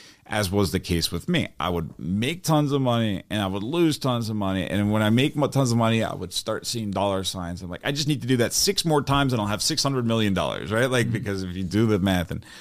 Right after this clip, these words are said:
Speaker 1: you know, and then of course you can't do that six more times. And so eventually the, the trajectory that at least I took was from, like, crazy risk to more systematic. And so then it's all of a sudden things about risk management and,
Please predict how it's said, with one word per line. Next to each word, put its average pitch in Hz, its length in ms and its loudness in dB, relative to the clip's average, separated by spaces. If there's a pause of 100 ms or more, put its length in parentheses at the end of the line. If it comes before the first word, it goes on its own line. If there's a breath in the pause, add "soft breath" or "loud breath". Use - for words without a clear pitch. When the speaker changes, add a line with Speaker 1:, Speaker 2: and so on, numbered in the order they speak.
(520 loud breath)
Speaker 1:
you 101 140 -2
know, 87 120 4
and 90 80 6
then 92 80 6
of - 180 -2
course 104 240 2
you 87 60 -6
can't 113 240 -2
do 80 140 -2
that 71 140 -4
six - 280 -2
more 73 120 -6
times. 78 420 -8
And 87 100 -4
so 95 200 0
eventually 95 840 2 (760 loud breath)
the, 92 720 2
the 90 180 -2
trajectory 92 720 0
that 85 140 0
at 85 100 -2
least 87 300 -2
I 135 180 0
took 87 360 0
was 92 180 2
from, 104 140 -2
like, 101 200 0
crazy 147 520 2
risk 110 480 0
to 135 80 2
more 113 240 4
systematic. 87 760 0
And 85 100 0
so 92 160 2
then 90 160 2
it's 90 180 2
all 85 180 0
of 80 40 -2
a 82 60 -2
sudden 80 320 -2
things 80 280 -4
about 67 300 -4
risk 82 320 -2
management 95 760 0
and, 64 200 0